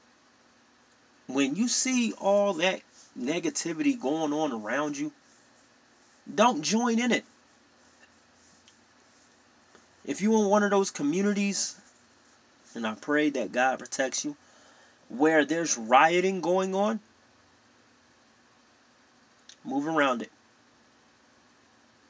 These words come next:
Because nine times out of ten, if you call the police that they're, they're rioting and looting those stores, you're just,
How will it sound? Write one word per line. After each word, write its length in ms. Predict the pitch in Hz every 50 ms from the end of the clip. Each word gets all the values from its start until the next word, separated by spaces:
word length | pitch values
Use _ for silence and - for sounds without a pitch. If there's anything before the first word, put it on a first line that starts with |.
| _ _ _ _ _ _ -
Because 240 | - 110 113 107 110
nine 280 | 113 120 135 147 147
times 320 | - - 160 156 160 151 160
out 100 | 160 151
of 80 | 151
ten, 220 | - - 170 135 120
if 100 | 110 -
you 100 | 113 110
call 280 | - - 131 143 147
the 80 | 151 151
police 340 | - 160 165 165 156 143 143
that 140 | - 113 110
they're, 240 | 117 123 127 127 113 101
they're 220 | 117 120 120 117 113
rioting 520 | 107 107 117 135 147 151 156 160 160 170
and 120 | 170 180
looting 260 | 180 165 151 143 127 120
those 160 | 117 123 -
stores, 480 | - - 170 160 131 113 117 - - - _ _ _ _ _ _ _ _ _ _ _ -
you're 240 | 120 120 123 123 123
just, 360 | 113 113 139 143 - -